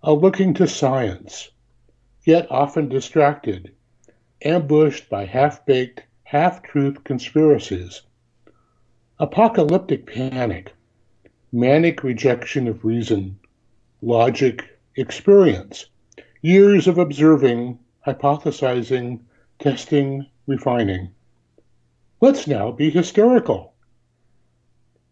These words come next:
History repeating, we fail as students, somehow needing to learn old lessons again. Straying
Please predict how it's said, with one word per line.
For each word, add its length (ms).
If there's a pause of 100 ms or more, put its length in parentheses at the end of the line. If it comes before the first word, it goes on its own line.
History 440
repeating, 760 (160)
we 160
fail 600
as 120
students, 680 (540)
somehow 500
needing 420
to 120
learn 300
old 280
lessons 500
again. 460 (840)
Straying 800